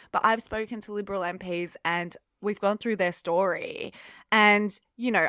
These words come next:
I might not agree with, we might actually agree on the end. We might agree that, you know, we wanna see more people in employment or whatever the issue is,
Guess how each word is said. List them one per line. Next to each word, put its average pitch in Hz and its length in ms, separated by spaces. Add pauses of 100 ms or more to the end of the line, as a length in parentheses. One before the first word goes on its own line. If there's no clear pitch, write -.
I 214 160
might 262 300
not 190 520 (440)
agree 180 880
with, 175 600 (880)
we 254 160
might 330 200
actually 202 540
agree 170 580
on 180 240
the 175 160
end. 160 540
We 226 160
might 202 240
agree 190 460
that, 165 380
you 180 160
know, 160 260 (180)
we 214 120
wanna 202 180
see 196 140
more 175 180
people 170 300
in 170 120
employment 165 640
or 175 280
whatever 185 420
the 170 200
issue 170 260
is, 151 520